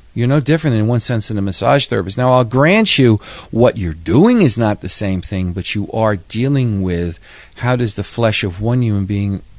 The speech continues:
interact with the flesh of another. And I would even go further. How does the flesh with one human being interact with the nervous system of another? Because I, I would say that sex is primarily a nervous system function. It is not a physical function,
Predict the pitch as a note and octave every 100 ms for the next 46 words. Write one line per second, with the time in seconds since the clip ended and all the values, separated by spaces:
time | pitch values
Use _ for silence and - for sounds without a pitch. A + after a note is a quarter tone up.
0 | - C3 B2 A2+ G#2+ G#2 G2 F#2+ - G2
1 | - E2 F2 A2+ A2 F2+ - - - A2+
2 | A2+ A#2 A2+ G#2 G#2 F#2 - B2 B2 D#2
3 | A2 D3+ B2+ - A2+ A2 - F2+ F#2 A#2+
4 | C#3 A2+ G2+ F#2+ F#2+ F#2 F#2+ G#2 - F#2+
5 | F2 - E2+ D#2+ E2+ B2+ D#3+ B2+ - G#2
6 | - F#2+ E2+ E2+ D#2+ C2 - - - -
7 | - G#2+ G#2 G2+ - - - A#2 A2 -
8 | B2+ A#2+ G2 - A#2 - G2+ - - G#2
9 | G2 A2 A#2+ A2+ G2 - A2 F#2+ G2 C#3
10 | A#2 F#2+ - F#2+ G2+ - - D#3 - -
11 | F2+ F#2+ G#2+ G#2 - C3+ C#3 D2+ C2+ C#2
12 | -